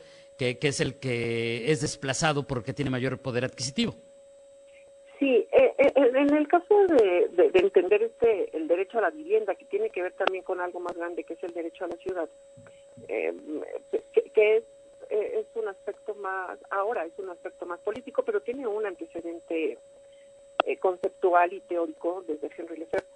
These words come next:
Speaker 2: pero ahora está, eh, este,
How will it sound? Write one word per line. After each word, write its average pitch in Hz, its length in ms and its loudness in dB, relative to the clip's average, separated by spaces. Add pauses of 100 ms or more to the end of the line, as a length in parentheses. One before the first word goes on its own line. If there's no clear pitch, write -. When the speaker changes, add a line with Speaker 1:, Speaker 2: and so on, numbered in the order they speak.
(240)
Speaker 2:
pero 185 560 -2 (260)
ahora 202 300 2
está, 208 600 -6
eh, - 500 -10
este, 165 680 -6